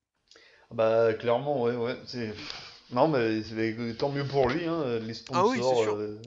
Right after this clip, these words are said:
Speaker 2: Et puis en
Speaker 1: voilà.
Speaker 2: plus, voilà, il montre qu'il est pas là uniquement grâce à ça, mais, mais je pense que à un moment de sa carrière, ça l'a, l'a aidé à avoir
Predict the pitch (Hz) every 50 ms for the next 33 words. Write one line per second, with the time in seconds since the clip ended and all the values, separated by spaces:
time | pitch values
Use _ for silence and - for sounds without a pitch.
0 | - - - 170 - 196 214 226 - - - - 175 180 165 151 147 156 185 202
1 | 226 208 - - - 165 160 - - 180 196 202 - _ - 220 214 214 214 -
2 | - 220 214 185 156 180 196 - 208 214 - 262 247 220 180 156 151 143 _ -
3 | - - - - - - 147 151 151 143 - 151 143 156 143 - 180 220 233 -
4 | - - 160 151 151 147 143 - - - - 151 160 175 180 190 214 202 - -
5 | - - 165 143 151 175 220 226 - - 180 156 151 151 151 147 147 143 139 135
6 | 135 127 _ _ - _ - 143 143 143 151 160 175 220 220 190 170 156 180 196
7 | 202 208 -